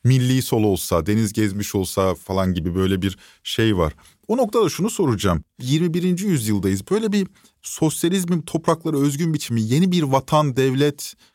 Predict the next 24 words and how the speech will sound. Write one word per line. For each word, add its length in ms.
millet 600
yorumu 600
var 200
mı 220
Türkiye 360
İşçi 200
Partisi'nin? 600
Çünkü 340
belli 260
ki 120
burada 260
tıkanıyoruz. 600
Yani 200
Barış 260
Atay 280
yayınında 460
da 140
bu 220
ortada. 500
Hani 160
şunu 280
diyemiyorsunuz 720
yani. 240
"Kardeşim, 520